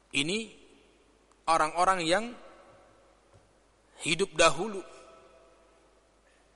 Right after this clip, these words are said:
di zaman para anbiya sebelum Rasul alaihi salatu wassalam.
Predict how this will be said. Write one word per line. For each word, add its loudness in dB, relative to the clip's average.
di -2
zaman 6
para 4
anbiya -2
sebelum 8
Rasul 0
alaihi 0
salatu 0
wassalam. 2